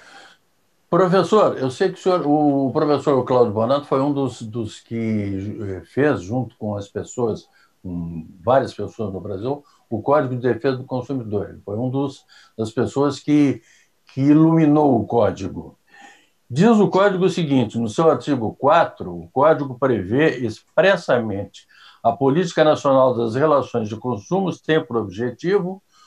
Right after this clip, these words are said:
o atendimento das necessidades dos consumidores, o respeito à sua dignidade, saúde e segurança, a proteção de seus interesses econômicos, a melhoria da sua qualidade de vida,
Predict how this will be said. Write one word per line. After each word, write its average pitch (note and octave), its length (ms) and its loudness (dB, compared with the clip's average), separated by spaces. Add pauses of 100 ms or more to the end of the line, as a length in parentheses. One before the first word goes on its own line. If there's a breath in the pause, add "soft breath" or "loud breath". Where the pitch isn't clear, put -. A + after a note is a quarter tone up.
(160 soft breath)
o B2+ 100 2
atendimento D3+ 840 0
das D3+ 180 2
necessidades C3+ 800 0
dos C#3+ 180 -6
consumidores, B2 1080 -4 (340 soft breath)
o C3+ 120 2
respeito E3 680 2
à C3+ 80 2
sua D3+ 300 0
dignidade, B2+ 880 0
saúde B2+ 560 2
e G#2+ 60 -4
segurança, C#3 880 -2 (340 soft breath)
a - 120 4
proteção E3+ 720 2
de C3+ 100 -10
seus D3 240 -2
interesses B2+ 540 0
econômicos, D3+ 1040 -2 (500 soft breath)
a B2 140 6
melhoria F3 600 4
da C3+ 160 2
sua C#3 300 0
qualidade A2 480 2
de G#2 100 -4
vida, F3 480 0